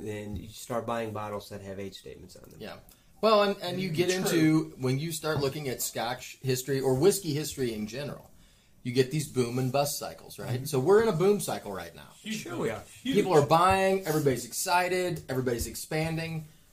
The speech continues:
Speaker 2: There's about a hundred and twenty distilleries in Scotland right now.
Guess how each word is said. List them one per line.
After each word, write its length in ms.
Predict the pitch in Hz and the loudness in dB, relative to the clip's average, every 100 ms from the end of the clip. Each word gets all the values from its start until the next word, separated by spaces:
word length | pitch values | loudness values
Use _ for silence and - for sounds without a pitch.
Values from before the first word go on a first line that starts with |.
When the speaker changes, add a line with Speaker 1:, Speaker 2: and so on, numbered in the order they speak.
| _ - - - - - - - | _ -20 -20 -20 -20 -20 -20 -16
Speaker 2:
There's 580 | 143 139 - 139 156 175 | -12 -10 -6 2 4 4
about 320 | 160 170 160 | 2 2 4
a 40 | 151 | 2
hundred 580 | - 208 220 220 208 | -2 -6 -2 2 4
and 340 | 185 156 143 - | 4 -2 -4 -8
twenty 600 | - 165 165 175 185 185 | -12 -8 -6 -6 -6 -4
distilleries 720 | 156 - - 156 156 160 156 | -2 -4 -4 -4 0 0 0
in 100 | 127 | -2
Scotland 560 | 120 - 131 135 143 127 | -6 -4 -4 -4 -4 -4
right 260 | 117 113 | -4 -6
now. 460 | 107 104 113 151 165 | -8 -10 -8 -8 -10